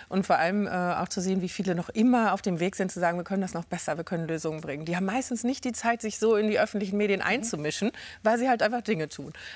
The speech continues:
Speaker 1: Aber da immer mal hinzuschauen, das macht Hoffnung.
Speaker 2: Trotzdem haben ja ganz viele Menschen gerade das Gefühl, dass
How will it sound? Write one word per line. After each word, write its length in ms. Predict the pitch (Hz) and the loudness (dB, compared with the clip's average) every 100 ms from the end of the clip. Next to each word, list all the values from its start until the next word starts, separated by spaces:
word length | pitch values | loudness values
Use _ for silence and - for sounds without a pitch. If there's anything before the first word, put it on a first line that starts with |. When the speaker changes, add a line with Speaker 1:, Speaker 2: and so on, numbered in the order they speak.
| - | -6
Speaker 1:
Aber 220 | 185 185 | -2 0
da 100 | 190 | 0
immer 160 | 202 208 | 0 0
mal 140 | 202 | 0
hinzuschauen, 520 | 214 233 233 214 208 | -2 -4 -6 -4 -4
das 140 | 208 - | -4 -6
macht 240 | 185 - | -10 -10
Hoffnung. 380 | 147 - 139 165 - | -16 -14 -16 -16 -8
Speaker 2:
Trotzdem 400 | 208 214 247 208 | -6 -4 -4 -2
haben 100 | 196 | -2
ja 120 | 185 | -2
ganz 260 | - 202 | -2 -4
viele 200 | - 208 | -6 -6
Menschen 400 | 190 175 - 196 | -4 -4 -6 -6
gerade 340 | 170 147 185 196 | -8 -8 -6 -4
das 200 | 180 - | -4 -6
Gefühl, 400 | 175 - 190 190 | -12 -8 -6 -4
dass 260 | 180 165 | -6 -8